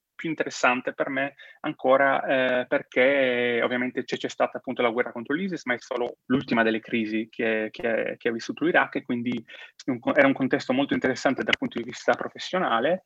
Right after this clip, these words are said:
eh, e poi ovviamente si fa un ragionamento anche dal punto di vista, diciamo, personale, eh, perché io appunto sono qui anche con la mia compagna, e quindi si cerca anche di trovare un, un contesto dove, eh, non solo è interessante lavorare, ma anche dove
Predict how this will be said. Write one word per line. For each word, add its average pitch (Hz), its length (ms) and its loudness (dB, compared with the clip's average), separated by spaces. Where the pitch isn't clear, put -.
eh, 123 480 6
e - 140 2
poi 165 220 6
ovviamente 123 280 4
si - 140 -4
fa 127 120 6
un 120 380 0
ragionamento 117 580 2
anche 131 120 0
dal 117 140 4
punto 123 200 -2
di 113 80 2
vista, - 260 -4
diciamo, 110 460 -4
personale, 107 640 2
eh, 110 280 -2
perché - 300 -4
io 110 360 2
appunto - 320 -8
sono 120 180 -6
qui 120 120 -6
anche 113 160 -8
con 113 300 -4
la 113 100 4
mia 117 140 -2
compagna, 120 540 2
e 120 60 -4
quindi 113 320 -10
si - 180 -2
cerca 135 240 4
anche 127 160 4
di 120 160 2
trovare 127 360 6
un, 127 200 2
un 135 120 -4
contesto 135 520 0
dove, 120 500 4
eh, 120 160 0
non 127 120 2
solo 151 180 4
è - 20 6
interessante 131 460 2
lavorare, 196 420 4
ma 123 80 4
anche 123 160 0
dove 123 280 0